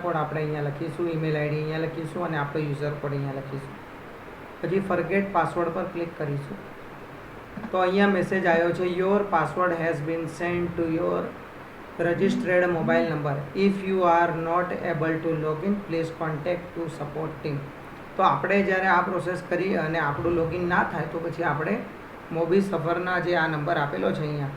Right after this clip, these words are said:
એના પર કોલ કરીને પ્રોબ્લેમ જણાવી શકીએ છીએ. ઓકે કરીશું.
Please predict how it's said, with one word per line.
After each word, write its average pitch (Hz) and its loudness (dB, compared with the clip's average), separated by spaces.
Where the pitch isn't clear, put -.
એના 165 0
પર 170 -2
કોલ 156 0
કરીને 156 -4
પ્રોબ્લેમ 160 0
જણાવી 156 0
શકીએ 143 -4
છીએ. 135 -8
ઓકે - -8
કરીશું. 139 -10